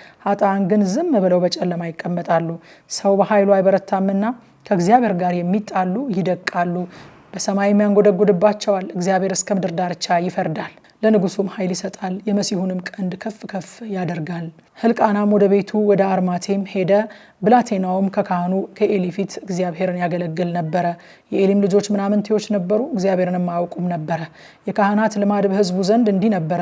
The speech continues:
ሰው ሁሉ መስዋዕት ሲያቀርብ ስጋው በተቀቀለ ጊዜ የካህኑ ሎሌ ይመጣ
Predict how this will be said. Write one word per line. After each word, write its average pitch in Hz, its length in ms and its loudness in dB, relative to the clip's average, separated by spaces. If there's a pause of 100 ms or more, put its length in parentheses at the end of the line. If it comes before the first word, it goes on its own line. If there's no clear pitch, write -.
ሰው 208 180 4
ሁሉ 214 200 0
መስዋዕት 208 380 -2
ሲያቀርብ 208 460 0
ስጋው 208 300 2
በተቀቀለ 202 580 -2
ጊዜ 196 160 2 (460)
የካህኑ 214 420 2
ሎሌ 208 200 8 (160)
ይመጣ 196 240 0